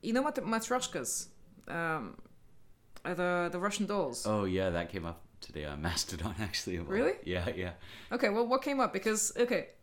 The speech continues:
Speaker 2: So, just someone was saying, asking me if this was my conception of truth, because
Speaker 1: <laughs>
Speaker 2: I'm talking about, um, Purist skepticism, and
Speaker 1: Okay.
Speaker 2: I'm li-, like, they want to oppose both, like, the dogmatists who think there's one truth and we know what it is,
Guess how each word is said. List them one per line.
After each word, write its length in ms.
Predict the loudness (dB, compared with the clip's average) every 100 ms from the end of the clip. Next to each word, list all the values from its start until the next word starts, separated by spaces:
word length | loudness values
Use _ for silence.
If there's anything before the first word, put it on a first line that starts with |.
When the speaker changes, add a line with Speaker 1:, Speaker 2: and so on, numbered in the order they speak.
| -20 -14
Speaker 2:
So, 260 | -2 -2 0
just 240 | 0 0
someone 280 | 2 2 2
was 120 | 0
saying, 360 | 0 0 0 -2
asking 380 | -2 -2 -2 -4
me 100 | -2
if 100 | -4
this 180 | -6 -8
was 160 | -8 -8
my 100 | -8
conception 540 | -8 -8 -8 -8 -8
of 120 | -10 -10
truth, 460 | -8 -6 -8 -12 -10
because 300 | -4 -2 2 2 2 2 0 -2
Speaker 1:
<laughs> 40 |
Speaker 2:
I'm 80 | 0
talking 360 | 2 2 4 6
about, 280 | 6 4 0
um, 360 | -2 -2 0 0 -2 -14 -6
Purist 460 | 0 2 0 -2 -4
skepticism, 840 | -6 -6 -6 -6 -4 -4 -4 -2
and 100 | -2
Speaker 1:
Okay. 100 | 0
Speaker 2:
I'm 120 | 0 -2
li-, 80 | -4
like, 280 | -4 -4 -10 -20 -20 -18 -10
they 140 | -2 0
want 160 | 2
to 60 | 2
oppose 560 | 0 -2 -2 -2 -4 -8 -12
both, 300 | -6 -4 -2
like, 280 | -2 -2 -4 -8
the 100 | -6
dogmatists 880 | -4 -4 -4 -6 -6 -4 -6 -6 -6
who 180 | -4 -4
think 420 | -2 -4 -4 -12 -20 -8
there's 240 | -4 -2 0
one 220 | 0 0
truth 400 | -2 -2 -4 -4
and 120 | -4 -2
we 100 | -2
know 140 | -2
what 100 | -4
it 120 | -4
is, 360 | -4 -6 -8